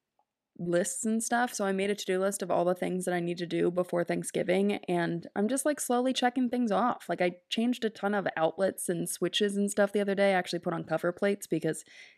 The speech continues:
you would lose your mind with the amount of, like, cover plates I didn't have on things, you know?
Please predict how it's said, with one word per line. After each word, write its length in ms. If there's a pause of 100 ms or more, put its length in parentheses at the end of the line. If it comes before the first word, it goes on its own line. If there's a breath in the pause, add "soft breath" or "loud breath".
you 120
would 100
lose 160
your 80
mind 320
with 120
the 60
amount 260
of, 120
like, 160
cover 240
plates 260
I 60
didn't 240
have 180
on 200
things, 260
you 60
know? 100